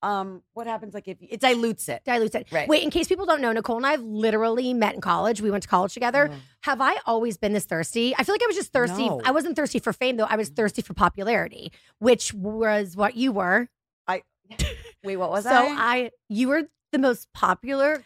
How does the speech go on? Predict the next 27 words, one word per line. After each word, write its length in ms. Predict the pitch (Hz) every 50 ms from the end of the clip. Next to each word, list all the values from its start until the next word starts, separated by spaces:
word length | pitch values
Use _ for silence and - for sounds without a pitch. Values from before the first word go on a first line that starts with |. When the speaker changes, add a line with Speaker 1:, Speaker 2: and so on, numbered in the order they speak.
| _
Speaker 2:
girl 420 | - 214 202 208 208 220 240 254 247
Speaker 1:
No. 200 | - 165 156 -
Speaker 2:
in 40 | 170
Speaker 1:
<laughs> 40 | 180
Speaker 2:
college. 680 | - 202 202 202 196 214 - - 196 - - - - - _ _ _
Speaker 1:
No, 300 | - 269 285 277 240 -
Speaker 2:
You 100 | 339 359
Speaker 1:
I, 20 | 349
Speaker 2:
really 260 | 427 508 554 539 392 262
were. 240 | 269 277 240 208 190
Speaker 1:
I, 120 | - - - _ - - - -
<laughs> 0 | 262 277 - - - - - - - -
I, 120 | 403 381 - 320 330 330 320 320 320
maybe 160 | 330 - 403
in 140 | 262 240 269
that 180 | 262 247 247 254
moment, 280 | 240 247 254 247 220
but 80 | 185 226
not 180 | 247 247 240 -
all 200 | - 226 226 233
Speaker 2:
You 80 | 302 349
Speaker 1:
of 40 | 381
Speaker 2:
were 40 | 427
Speaker 1:
the 40 | 453 466
Speaker 2:
the 60 | 480
most 80 | 466 -
Speaker 1:
college. 180 | - 330 339